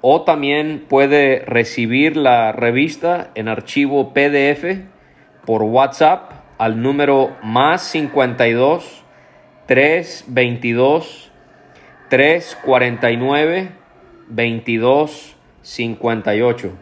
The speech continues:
Más cincuenta y dos, tres veintidós, tres cuarenta y nueve,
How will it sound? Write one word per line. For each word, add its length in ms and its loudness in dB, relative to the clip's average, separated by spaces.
Más 340 0
cincuenta 600 -2
y 40 2
dos, 460 0
tres 320 2
veintidós, 880 0
tres 340 0
cuarenta 500 0
y 80 -2
nueve, 500 0